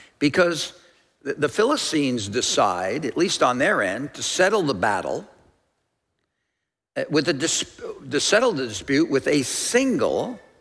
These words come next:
hand-to-hand combat, with each side selecting its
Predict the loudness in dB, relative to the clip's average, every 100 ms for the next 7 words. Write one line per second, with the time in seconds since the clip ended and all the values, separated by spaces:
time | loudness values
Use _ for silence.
0 | _ _ _ _ -6 0 0 2 2 0
1 | 0 -4 -4 -4 -6 0 0 0 0 0
2 | -2 -8 -16 _ _ _ _ _ _ -4
3 | -2 -2 -2 -2 -2 -2 2 4 4 2
4 | 0 -6 -4 0 0 -2 -6 -6 -6 -6
5 | -6 -6